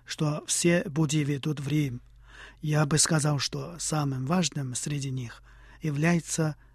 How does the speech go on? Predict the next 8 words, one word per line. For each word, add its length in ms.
Великий 460
Шелковый 500
путь. 360
Спустя 720
двух 240
тысячи 460
лет 360
сегодня 680